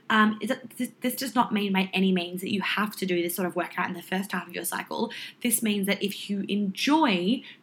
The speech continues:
doing, keyword enjoy, if you enjoy doing this sort of exercise,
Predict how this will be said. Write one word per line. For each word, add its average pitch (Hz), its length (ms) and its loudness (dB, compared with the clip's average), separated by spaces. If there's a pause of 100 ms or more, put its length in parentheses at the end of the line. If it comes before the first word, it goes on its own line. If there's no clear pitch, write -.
doing, 190 400 2
keyword 208 420 2
enjoy, 190 720 0 (220)
if 214 140 -4
you 226 100 4
enjoy 226 540 4
doing 220 240 4
this 196 160 2
sort 185 200 2
of 175 100 0
exercise, 180 680 0